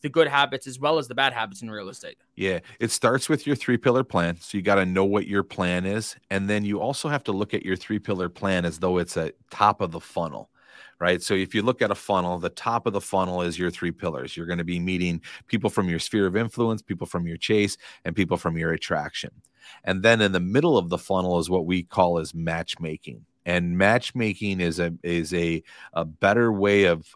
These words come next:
Speaker 2: of serving clients than just setting them up for an automatic email notification and calling them every once in a while to check in if they wanna see a property. What matchmaking is, is listening to them,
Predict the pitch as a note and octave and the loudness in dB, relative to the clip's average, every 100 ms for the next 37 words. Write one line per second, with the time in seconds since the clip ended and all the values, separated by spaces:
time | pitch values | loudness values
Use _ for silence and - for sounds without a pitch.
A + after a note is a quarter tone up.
0 | - E2 D#2+ - - G#2+ G#2+ G#2+ G#2+ G2 | -2 -2 -2 -4 -2 0 0 0 -4 -6
1 | G2 F#2+ F2+ F2 E2+ - F2 E2 F2 - | -2 0 2 0 -4 -6 -6 -4 -6 0
2 | F#2+ F#2+ G#2 G2+ F#2 F2+ - F2 E2+ - | 0 2 0 -2 -2 -4 -4 -4 -2 -2
3 | F2+ F#2+ G2 G2 - F#2 F#2 F#2 E2+ E2 | 0 0 0 0 -2 -6 -2 -2 -2 -4
4 | E2 - D#2 E2 E2 - E2 - - - | -6 -10 -8 -6 -4 -6 -8 -10 -20 -20
5 | - F2 F2 - G2+ G#2 G2 F2+ F#2+ G2 | -4 -4 -2 2 4 4 4 4 4 2
6 | F#2+ F2+ - F2+ F2+ F2 - - F#2+ F2+ | -2 -4 -2 0 2 0 -4 -2 0 0
7 | F2+ E2+ - E2 E2 D#2 - E2 D#2 - | 0 -4 -2 -2 -2 -4 -6 -8 -4 -6
8 | D2+ - - - _ _ _ _ F2+ F2 | -6 -14 -16 -20 _ _ _ _ -4 -2
9 | F2+ A2 B2+ - A#2+ G#2+ A2+ G2+ F#2+ E2+ | 2 2 2 -2 -4 -4 -4 -2 0 0
10 | F2 E2 D#2+ F#2 A2 A2 - F2 E2 D#2 | -4 -6 -4 4 4 4 0 0 -2 -2
11 | E2 D#2 D#2+ E2+ | -4 -2 -4 -4